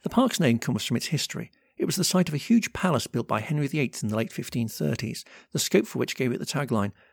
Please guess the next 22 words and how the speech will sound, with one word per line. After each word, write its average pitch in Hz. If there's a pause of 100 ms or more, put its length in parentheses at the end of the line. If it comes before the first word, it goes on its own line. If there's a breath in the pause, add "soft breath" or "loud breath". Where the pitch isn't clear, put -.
(140)
"There's -
none 170
such -
place 175
it -
like 151
it - (160)
in 104
Europe." 107 (800 soft breath)
At 247
least, - (200)
this -
would 269
have 302
been 127
true -
if 123
it 214
had 190
ever 143
been 110
completed. -